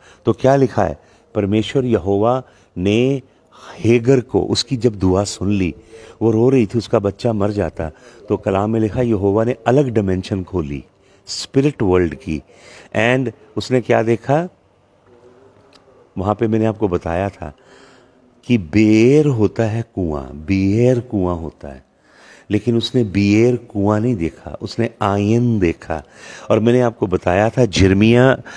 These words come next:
नबी दो की तेरह में कि यहोवा कहता है, "मैं जीवन के जल का बहता हुआ फाउंटेन हूँ।"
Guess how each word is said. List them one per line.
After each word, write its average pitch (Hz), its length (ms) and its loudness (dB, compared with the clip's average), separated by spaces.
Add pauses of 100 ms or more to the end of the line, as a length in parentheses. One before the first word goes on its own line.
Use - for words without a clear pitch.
(280)
नबी 98 260 2
दो 101 160 2
की 107 160 -4
तेरह 92 360 0
में 127 260 0 (440)
कि 107 80 -6
यहोवा 107 360 4
कहता 127 320 0
है, 156 60 2
"मैं 131 220 0
जीवन 104 380 0
के 120 180 0
जल 101 220 0
का 113 160 0
बहता 110 520 -2
हुआ 101 380 0
फाउंटेन 95 580 -4
हूँ।" 87 220 -6